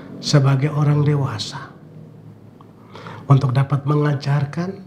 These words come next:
kepada anak-anak hal yang baik, teristimewa, mengenal siapa Tuhan dan Juru Selamat mereka.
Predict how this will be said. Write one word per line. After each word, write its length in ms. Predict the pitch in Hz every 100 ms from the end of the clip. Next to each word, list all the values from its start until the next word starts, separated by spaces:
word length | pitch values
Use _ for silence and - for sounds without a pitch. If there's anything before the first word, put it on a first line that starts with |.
| -
kepada 400 | 151 156 156 156
anak-anak 640 | 160 147 135 117 113 104 - - - - - - - -
hal 560 | - 135 139 139 139 139 -
yang 320 | - 151 143 139
baik, 480 | 135 147 190 190
teristimewa, 960 | 185 170 165 - 170 170 175 190 208 - - - - - - 170
mengenal 480 | 170 160 156 143
siapa 560 | - 147 135 - - - - _ _ - - - - - - - -
Tuhan 480 | 139 131 131 131 135 - - - - - - - -
dan 320 | 151 131 123
Juru 160 | 135 123
Selamat 640 | - 131 120 113 113 104 -
mereka. 640 | 107 101 95 - - -